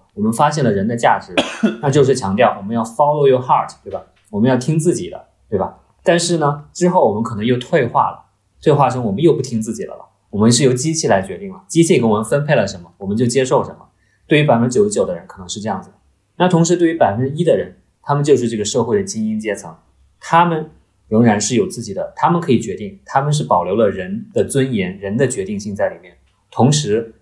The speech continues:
他们的，比如说他们的小孩上的是真的人，人的老师给他们上的课，但是那百分之九十九的普通人给他们上课的都是机器人，都是这个算法、人工智能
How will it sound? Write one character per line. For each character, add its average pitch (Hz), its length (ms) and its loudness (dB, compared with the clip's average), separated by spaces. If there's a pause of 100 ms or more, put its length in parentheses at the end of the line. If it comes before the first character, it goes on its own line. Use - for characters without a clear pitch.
他 165 160 2
们 165 100 0
的， 139 100 2
比 113 120 -2
如 110 80 2
说 135 480 -2
他 170 120 0
们 170 100 2
的 156 40 2
小 92 200 0
孩 90 340 -12 (180)
上 147 240 2
的 110 80 4
是 101 420 -4 (200)
真 175 260 2
的 135 300 2
人， 110 440 0
人 113 280 0
的 180 120 0
老 104 180 0
师 - 160 -10
给 - 100 -12
他 107 140 -4
们 107 80 -8
上 107 160 -4
的 95 80 -6
课， - 260 -6 (400)
但 170 160 2
是 165 140 -2
那 170 80 2
百 127 180 4
分 135 100 -4
之 127 220 -2
九 123 140 2
十 - 60 6
九 117 120 4
的 107 60 0
普 107 160 -10
通 113 160 -2
人 98 260 -6 (580)
给 110 120 4
他 131 80 4
们 143 100 2
上 131 180 0
课 127 160 0
的 95 140 0
都 - 160 2
是 - 140 -4
机 135 140 -8
器 127 160 -4
人， 87 200 -6 (300)
都 147 160 4
是 147 120 4
这 - 160 0
个 110 120 2
算 131 240 0
法、 90 200 -2
人 104 140 -2
工 131 100 0
智 135 140 -2
能 92 180 -2